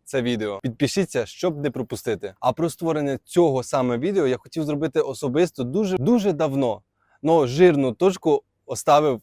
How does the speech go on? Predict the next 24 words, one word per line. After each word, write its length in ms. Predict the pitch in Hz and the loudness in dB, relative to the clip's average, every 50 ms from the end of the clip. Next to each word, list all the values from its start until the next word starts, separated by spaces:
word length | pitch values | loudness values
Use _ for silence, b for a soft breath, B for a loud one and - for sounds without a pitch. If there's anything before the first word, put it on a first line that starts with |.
| _ _ _ | _ _ _
мій 220 | 123 123 143 147 | -2 -2 -2 -2
підписник. 640 | 123 - 135 117 - 147 139 123 - - 107 101 - | -2 -4 -6 -4 0 0 2 2 0 -4 -10 -12 -2
В 40 | _ | _
коментарях 680 | - 165 151 143 135 117 135 135 151 185 220 - - - _ | 4 4 4 4 4 4 4 4 4 2 2 0 -6 -12 _
він 120 | 131 143 151 | -4 -2 -2
написав 520 | 151 127 117 139 - - 156 160 180 - - _ | -2 -2 -2 -6 -2 0 0 0 0 -2 -6 _
ось 240 | - 147 135 - - | -6 -4 -4 -6 -4
це. 240 | - 135 113 98 92 | -2 0 0 0 2
"Вадим, 420 | - 175 226 202 220 156 120 - - _ | 2 2 6 6 4 4 2 -2 -8 _
а 100 | - 131 | -6 -4
можеш 340 | 160 220 269 294 277 240 170 | 0 2 2 2 2 0 -2
зробити 460 | 143 165 160 160 180 180 - 165 160 | -2 -2 0 0 0 0 2 0 0
відео 340 | 160 226 240 202 180 156 127 | 0 0 2 2 2 2 0
про 200 | - 147 156 170 | -2 -2 -2 0
медицину 640 | 180 185 170 196 208 - - 170 156 135 127 120 | 0 0 0 -2 -4 -4 0 0 2 2 2 0
в 40 | 117 | -2
Італії? 560 | 123 110 - 123 120 113 113 113 110 107 104 - _ _ - | -4 -2 0 0 0 0 -2 -6 -8 -8 -10 -12 _ _ -10
Звісно, 500 | 113 117 156 202 180 - - 123 113 107 | -6 -2 0 0 0 0 -2 -8 -10 -8
краще 360 | - 160 196 226 - - 190 | -4 -2 -2 -2 0 -2 -2
не 120 | 180 170 | -2 -2
хворіти, 480 | 165 - 175 165 156 131 - 117 107 - | -2 0 0 2 2 0 0 -4 -6 -4
але 160 | - 113 123 131 | -4 -4 -4 -6
все-таки 420 | - - 185 165 160 143 - 156 | -4 -6 -6 -4 -4 -6 -6 -4
буває. 480 | 135 151 143 139 135 117 110 104 104 | -4 -2 0 2 2 2 2 0 -2